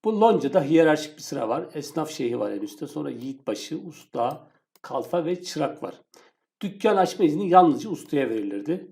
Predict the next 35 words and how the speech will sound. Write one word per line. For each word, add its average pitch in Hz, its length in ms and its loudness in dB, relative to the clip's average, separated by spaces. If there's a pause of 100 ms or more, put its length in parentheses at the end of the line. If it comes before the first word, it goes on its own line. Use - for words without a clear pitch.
(120)
Bu 180 80 -2
yetkiye 139 460 0
biz 151 240 -10
ne 156 140 -2
diyoruz? 127 500 -6
Berat 113 420 0
derdik. 95 360 -10 (280)
Yani 117 320 -2
beratı 131 380 2
olan 156 380 -2
insan, 147 480 -8 (180)
usta 151 420 -6
dükkan - 260 -8
açabilirdi. 107 460 -8
Bu 156 40 -12
kelimeleri 123 440 -4
bilelim, 107 300 -6
beratı. 117 520 -6 (1000)
Dükkan 202 300 2
sayısını 165 360 2
ustalar 151 400 0
tespit - 280 -8
ederdi. 110 420 -4 (760)
Yani 165 260 8
atıyorum 147 460 0
bir 156 200 0
sokakta - 460 -6
üç 170 180 -6
tane 117 200 -6
fırıncı 135 320 -4
varsa 143 280 0
daha 135 160 2
fazla 110 280 -8
fırın 175 280 -8
açılmazdı. - 760 -6